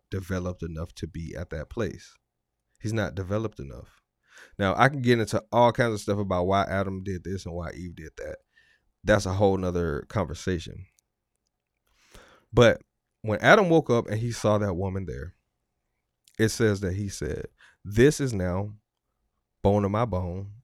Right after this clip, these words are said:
and flesh of my flesh. She shall be called woman because she was taken from man." That's in, uh, Genesis chapter two, verse twenty-three. Now, the crazy, the interesting thing about that particular verse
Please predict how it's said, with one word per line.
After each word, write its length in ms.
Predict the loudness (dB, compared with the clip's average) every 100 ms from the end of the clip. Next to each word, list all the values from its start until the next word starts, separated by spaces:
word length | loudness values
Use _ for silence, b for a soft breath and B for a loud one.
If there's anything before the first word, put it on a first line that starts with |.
| _
and 100 | -8
flesh 300 | -2 0 0
of 80 | -2
my 160 | -2 -4
flesh. 520 | -6 -12 -14 -18 _ _
She 220 | -8 -4
shall 220 | 2 2 2
be 120 | 0
called 340 | 0 2 2
woman 280 | 0 -4 -6
because 440 | -8 -4 -4 -4
she 200 | -8 -6
was 140 | -6 -4
taken 260 | -6 -6
from 180 | -6 -4
man." 240 | -2 -4 -4
That's 240 | -8 -10 -10
in, 240 | -10 -10 b b b b -8
uh, 120 | -6
Genesis 460 | -4 -4 -4 -8 -4
chapter 320 | -4 -4 -8
two, 300 | -6 -6 -4
verse 340 | -4 -4 -6
twenty-three. 640 | -10 -8 -6 -4 -2 -2 -4 _ _ _ _ _ 4
Now, 380 | 6 6 2 -10 _ _ -6
the 80 | -2
crazy, 480 | 6 8 8 2
the 200 | 0 0
interesting 500 | 0 4 4 4 0
thing 400 | 0 0 0 -4 -6
about 440 | 0 4 4 2
that 220 | 2 2 0
particular 420 | -4 -4 -4 -2
verse 380 | 2 4 2